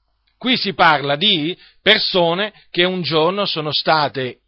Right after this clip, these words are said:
che, illuminati, poi hanno gustato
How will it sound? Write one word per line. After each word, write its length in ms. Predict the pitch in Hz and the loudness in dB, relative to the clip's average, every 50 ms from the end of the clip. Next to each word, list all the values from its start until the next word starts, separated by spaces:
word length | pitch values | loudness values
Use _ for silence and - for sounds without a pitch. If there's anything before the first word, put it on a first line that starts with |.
| _ _ _ _ | _ _ _ _
che, 140 | - - 135 | -12 -8 -8
illuminati, 1120 | 127 120 117 110 107 110 127 147 147 139 135 135 131 135 147 151 151 143 143 196 233 254 _ _ _ _ _ _ _ _ _ _ _ _ _ _ _ _ _ _ _ _ _ _ | -6 -6 -8 -10 -10 -10 -8 -8 -6 -8 -8 -6 -4 -2 0 0 -2 -2 -4 -8 -10 -10 _ _ _ _ _ _ _ _ _ _ _ _ _ _ _ _ _ _ _ _ _ _
poi 240 | - 170 175 165 | 2 4 4 6
hanno 280 | 160 156 156 147 143 131 | 4 2 0 -2 -6 -8
gustato 920 | 120 135 135 - - - 165 151 151 143 131 107 - 123 117 107 101 - | -8 -10 -10 -10 -2 0 2 4 4 2 0 -2 -6 -8 -8 -8 -10 -14